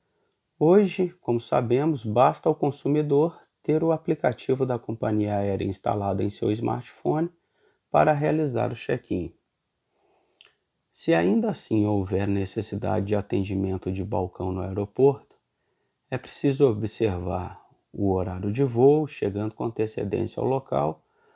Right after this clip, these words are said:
além de respeitar o distanciamento sinalizado. Em relação às máscaras, hoje em dia,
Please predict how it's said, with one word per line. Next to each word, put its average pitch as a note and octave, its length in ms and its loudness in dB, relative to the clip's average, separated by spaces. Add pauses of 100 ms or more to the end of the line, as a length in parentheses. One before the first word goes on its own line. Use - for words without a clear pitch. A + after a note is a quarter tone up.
(300)
além D3+ 280 0
de D3 100 -4
respeitar C#3 640 0
o A#2+ 40 0
distanciamento A2 840 -4
sinalizado. A2 840 -2 (240)
Em G2 80 0
relação G#2+ 540 2
às G2 120 -4
máscaras, G2+ 760 -2
hoje F#2+ 240 -2
em F#2+ 80 -2
dia, G#2+ 480 0